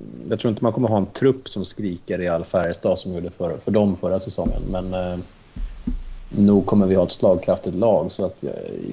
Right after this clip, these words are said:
jag skulle bli förvånad om vi hamnar, alltså om vi inte får en direkt plats till slutspel. Det skulle jag bli.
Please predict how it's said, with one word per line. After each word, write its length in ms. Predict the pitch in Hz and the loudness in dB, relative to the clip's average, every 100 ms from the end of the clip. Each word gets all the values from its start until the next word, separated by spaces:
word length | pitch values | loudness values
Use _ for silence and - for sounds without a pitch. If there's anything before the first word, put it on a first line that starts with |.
| 58 | -4
jag 160 | 87 | -2
skulle 220 | - 101 | 0 2
bli 140 | 90 90 | 2 2
förvånad 600 | - 90 104 139 107 82 | 0 2 6 6 6 2
om 100 | 85 | 0
vi 100 | 90 | -2
hamnar, 540 | 92 82 80 80 71 - - _ _ - | -2 -4 -2 -4 -4 -8 -16 _ _ -6
alltså 320 | 92 90 104 | -2 0 0
om 80 | 92 | 0
vi 80 | 90 | -2
inte 160 | 90 | -4
får 100 | - | -2
en 100 | 92 | 0
direkt 320 | 90 87 - | 0 -2 -4
plats 260 | - 85 - | -2 0 0
till 120 | 95 | -4
slutspel. 520 | - 95 87 - 123 - | -4 -4 -6 0 0 2
Det 180 | 107 101 | -2 -2
skulle 220 | - - | -4 -6
jag 100 | - | -6
bli. 120 | - | -8